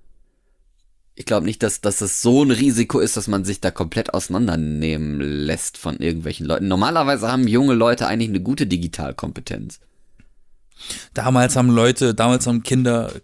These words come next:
Speaker 2: Jugendliche Selbstmord begangen, weil sie auf Facebook nicht, äh, also unter dreihundert Freunden hatten. Heute ist Facebook das Unternehmen Meta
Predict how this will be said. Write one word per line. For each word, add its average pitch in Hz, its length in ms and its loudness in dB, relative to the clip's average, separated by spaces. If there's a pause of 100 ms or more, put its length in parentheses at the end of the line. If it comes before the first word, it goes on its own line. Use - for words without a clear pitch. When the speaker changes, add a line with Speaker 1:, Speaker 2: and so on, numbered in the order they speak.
(140)
Speaker 2:
Jugendliche 117 680 -2
Selbstmord 117 520 2
begangen, 110 340 2
weil 110 120 4
sie 113 120 0
auf 104 140 0
Facebook 117 500 -2
nicht, - 300 -2
äh, 113 220 -4 (140)
also 107 180 -4
unter 123 280 0
dreihundert 113 560 0
Freunden 113 440 0
hatten. 107 280 -2 (340)
Heute 123 300 4
ist 117 140 2
Facebook 120 500 -2
das 113 140 -4
Unternehmen 120 600 2
Meta 123 420 2